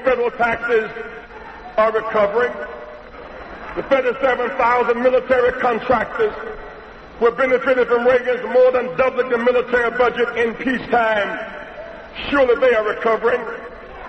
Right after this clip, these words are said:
The big corporations and rich individuals who received the bulk of the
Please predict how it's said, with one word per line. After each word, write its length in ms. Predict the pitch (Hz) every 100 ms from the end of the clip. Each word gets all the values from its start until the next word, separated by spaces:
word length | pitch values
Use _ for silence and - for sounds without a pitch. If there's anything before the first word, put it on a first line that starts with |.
| - - - - -
The 80 | 214
big 260 | 277 254
corporations 720 | - 247 240 262 269 - 247 233
and 220 | 226 247
rich 180 | 254 269
individuals 640 | 240 233 269 247 240 220 - - - - - -
who 100 | 240
received 360 | - 277 262
the 80 | 240 240
bulk 240 | 262 -
of 80 |
the 80 | 254